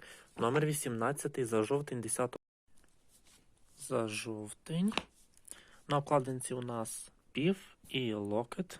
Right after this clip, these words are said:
Локет приймає ванну. Знову назва без блискіток чомусь.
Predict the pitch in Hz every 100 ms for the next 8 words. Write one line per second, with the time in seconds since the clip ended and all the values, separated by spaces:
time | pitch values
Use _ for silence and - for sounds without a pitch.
0 | - 123 120 117 - 113 113 107 107 104
1 | 101 101 127 180 - _ - - - 135
2 | 110 107 110 117 120 104 110 107 117 107
3 | 113 113 104 - - 147 165 - - 170
4 | 175 196 -